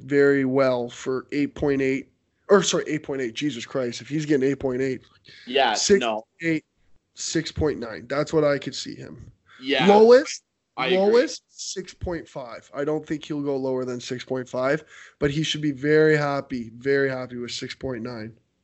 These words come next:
Speaker 2: Yeah, I'm, I'm kind of inclined to agree. I mean, hey, you know, it's like they say, you're worth whatever somebody's willing to pay you, but, uh, eight, uh, <sighs> that,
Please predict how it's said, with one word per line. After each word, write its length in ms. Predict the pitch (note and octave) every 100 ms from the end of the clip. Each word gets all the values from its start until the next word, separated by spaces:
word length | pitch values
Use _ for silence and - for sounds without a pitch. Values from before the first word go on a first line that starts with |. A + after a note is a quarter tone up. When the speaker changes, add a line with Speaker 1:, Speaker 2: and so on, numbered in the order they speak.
| _ _
Speaker 2:
Yeah, 540 | B2 C#3 C#3 C3+ B2 -
I'm, 380 | C3 C#3 C3+ -
I'm 180 | B2 C3+
kind 280 | C#3 D3 C#3+
of 80 | C#3
inclined 400 | C3 C#3 C3+ C3+
to 100 | B2+
agree. 300 | G#2 C#3 B2+
I 20 |
mean, 160 | B2 A#2+
hey, 280 | C#3+ C#3+ C3 B2+ B2
you 140 | C3
know, 240 | B2 B2
it's 140 | A#2+ -
like 180 | C#3 C#3+
they 80 |
say, 220 | B2+ C#3+ C3
you're 240 | A#2 C#3
worth 280 | C#3 C#3+ C#3+
whatever 280 | C#3 B2+ B2
somebody's 440 | C#3+ B2+ B2 A#2
willing 300 | B2+ C3 B2
to 60 | A2+
pay 260 | - B2+
you, 220 | B2+ A2+
but, 360 | G2+ A2 A2 - _ _ _ -
uh, 320 | C3 B2+ A#2 -
eight, 400 | C3+ C#3+ C#3+ C#3+ _ _ _ _ _ G#2 A2 -
uh, 280 | C3+ A#2 B2+ - - -
<sighs> 400 | - - F#2 -
that, 360 | C3 C3+ C#3